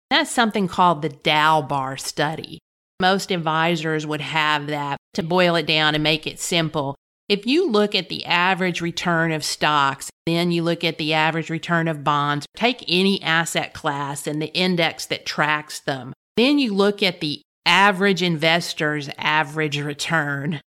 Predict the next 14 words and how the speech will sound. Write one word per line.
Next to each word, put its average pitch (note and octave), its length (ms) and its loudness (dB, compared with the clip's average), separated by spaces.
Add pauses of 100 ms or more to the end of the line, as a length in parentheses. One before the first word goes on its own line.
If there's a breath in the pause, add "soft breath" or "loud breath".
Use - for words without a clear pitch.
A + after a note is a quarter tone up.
(200)
The E3 140 -2
investor G3 800 0
always E3 580 4
does D3+ 380 -4
worse. C#3 640 -8 (280)
The D#3+ 120 -2
reason G3 400 0
that E3+ 240 2
is, D#3+ 280 0
is D3 140 -10
because D#3 480 -4
of C#3+ 140 -6
their D3 200 -4
emotions. C3 800 -8